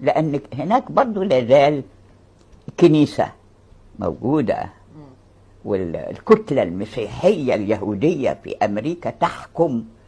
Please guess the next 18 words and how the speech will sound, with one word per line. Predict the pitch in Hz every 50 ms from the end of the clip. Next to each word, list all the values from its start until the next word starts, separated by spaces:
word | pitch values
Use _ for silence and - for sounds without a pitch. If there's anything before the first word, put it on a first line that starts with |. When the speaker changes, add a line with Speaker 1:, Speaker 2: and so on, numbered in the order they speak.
| _ _ _ _ _ _ _ _ _
Speaker 1:
حكمت | - - - 202 208 208 - 143 135 131 127 123 - _ _ _ _ - - - 82 - - - _ _ _ _ _ -
أوباما | 107 98 95 120 139 160 175 151 113 67 - - - _ _ _ _ _ _ _ _ _ _ _ _ _ -
وحكمت | - 87 - - - 156 156 - 135 120 113 120 107
بيل | 87 87 95 135 135 113
كلينتون | - - 131 143 147 151 151 151 - 113 113 - - - - _ _ _ _ _ _ _ _ _ _ _ _ _ -
وبتحكم | 107 107 - - - 165 160 - - - - - 131 120 120
Speaker 2:
في | - -
Speaker 1:
ترامب | - 180 226 220 - -
Speaker 2:
مقولة | 262 269 269 254 247 226 202 190 -
اتقالت | 202 - 220 226 240 240 240 240 _ _ _ _ -
Speaker 1:
في | - 160
كل | - - 254 254 190
العالم، | 165 143 - 156 180 170 139 123 - - - - - - - - - - - - - - - - - - - - -
في | 190
فرنسا | 180 - 175 190 170 156 147 139 - 123
وفي | 120 123 - - -
أمريكا | 139 131 120 143 135 117 - -
وأوروبا. | 117 120 - 131 131 127 127 - _ - -